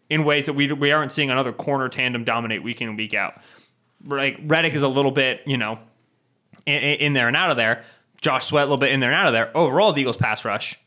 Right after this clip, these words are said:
is a takeover group. Offensively, the Eagles offensive line is a takeover group, right? So even if schematically, like, oh, how do they match up against, like, the Niners? They may not match up great when we talk X's and O's. Once Jimmy's and Joe's start taking snaps for sixty minutes, Eagles are talented.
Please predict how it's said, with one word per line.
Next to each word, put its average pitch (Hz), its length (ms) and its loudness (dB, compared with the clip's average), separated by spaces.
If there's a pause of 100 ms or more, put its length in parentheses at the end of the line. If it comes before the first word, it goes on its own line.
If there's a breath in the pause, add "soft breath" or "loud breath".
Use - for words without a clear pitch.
is 135 120 -2
a 139 80 -2
takeover 127 500 -2
group. 127 360 -4 (180)
Offensively, 139 540 0
the 127 80 0
Eagles 123 180 0
offensive 120 300 -2
line 117 180 -2
is 113 80 -8
a 110 80 -8
takeover 117 560 -6
group, 123 280 -4
right? 120 180 0
So - 80 0
even 190 200 2
if 135 60 -6
schematically, 151 640 -2
like, 117 140 0
oh, 139 220 2 (300 loud breath)
how 175 180 2
do 175 60 0
they 170 80 4
match 160 280 2
up 147 120 -2
against, 143 240 -6
like, 131 120 -6
the 123 80 -2
Niners? 139 420 0 (260 loud breath)
They 143 80 2
may 220 140 4
not 233 160 0
match 175 240 0
up 127 140 -6
great 143 340 0
when 147 80 -4
we 131 60 0
talk 139 200 0
X's 143 340 -2
and 120 100 0
O's. 165 240 4
Once 226 200 0
Jimmy's 165 300 2
and 139 80 -2
Joe's 170 220 4
start 127 160 -2
taking 123 200 0
snaps 170 320 0
for 123 100 -6
sixty - 280 -2
minutes, 151 340 2 (420 loud breath)
Eagles 165 280 0
are 98 160 -10 (100)
talented. 139 840 -4